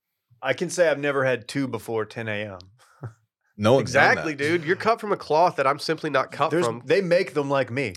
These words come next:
Speaker 2: He snuck in that muff,
Speaker 3: They
Speaker 2: too,
Speaker 3: make a
Speaker 2: don't
Speaker 3: lot
Speaker 2: forget.
Speaker 3: like you, dude. Not me.
Speaker 2: He snuck it in between the two Celsius.
Speaker 1: Yeah.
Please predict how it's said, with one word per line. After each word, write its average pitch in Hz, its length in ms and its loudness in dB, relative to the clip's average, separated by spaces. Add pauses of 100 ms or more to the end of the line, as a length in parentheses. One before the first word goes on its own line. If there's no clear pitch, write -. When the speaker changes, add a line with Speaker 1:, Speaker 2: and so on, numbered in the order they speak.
Speaker 2:
He 135 100 -2
snuck 143 320 2
in 123 100 -2
that 104 160 -2
muff, 123 320 -2
Speaker 3:
They 151 100 6
Speaker 2:
too, 185 60 4
Speaker 3:
make 220 120 8
a - 40 4
Speaker 2:
don't 160 100 4
Speaker 3:
lot 175 180 6
Speaker 2:
forget. 165 100 4
Speaker 3:
like 139 220 0
you, 127 140 -6
dude. 135 280 -6
Not 151 220 4
me. 170 280 2 (840)
Speaker 2:
He 117 60 -6
snuck 120 360 4
it 113 80 -4
in 123 220 -6 (560)
between 117 280 0
the 110 80 0
two 120 180 0
Celsius. 135 560 2 (460)
Speaker 1:
Yeah. - 280 -20